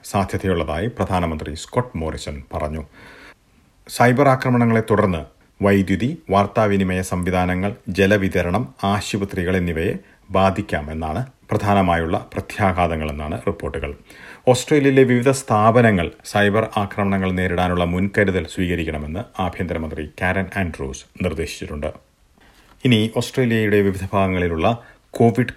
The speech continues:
കണക്കുകളിലേക്ക്. ന്യൂ സൗത്ത് വെയിൽസിൽ ആയിരത്തി ഒരുന്നൂറ്റി നാൽപത്തിനാല് കോവിഡ് രോഗികളാണ് ആശുപത്രികളിലുള്ളത്. അറുപത്തിനാല് പേർ തീവ്രപരിചരണ വിഭാഗങ്ങളിലുണ്ട്.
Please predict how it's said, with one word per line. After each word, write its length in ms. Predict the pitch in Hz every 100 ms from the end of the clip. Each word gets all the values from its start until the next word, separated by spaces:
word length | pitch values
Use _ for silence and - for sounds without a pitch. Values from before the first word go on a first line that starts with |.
| 98
കണക്കുകളിലേക്ക്. 720 | 87 - 78 78 76 78 - - _ _ _ 127
ന്യൂ 140 | 156
സൗത്ത് 300 | 156 151 147
വെയിൽസിൽ 380 | 135 127 127 117 117
ആയിരത്തി 400 | 113 123 131 127
ഒരുന്നൂറ്റി 360 | 117 107 107
നാൽപത്തിനാല് 960 | 101 98 95 - - 101 92 95 101 80 -
കോവിഡ് 360 | - 87 87 85
രോഗികളാണ് 500 | 80 85 80 78 76 - 87
ആശുപത്രികളിലുള്ളത്. 920 | 80 - - 104 80 78 80 80 120 - -
അറുപത്തിനാല് 760 | 92 104 - 101 92 92 104 95
പേർ 220 | 76 - - - -
തീവ്രപരിചരണ 640 | 120 120 120 117 92 90 82
വിഭാഗങ്ങളിലുണ്ട്. 880 | 82 - 87 85 80 78 73 73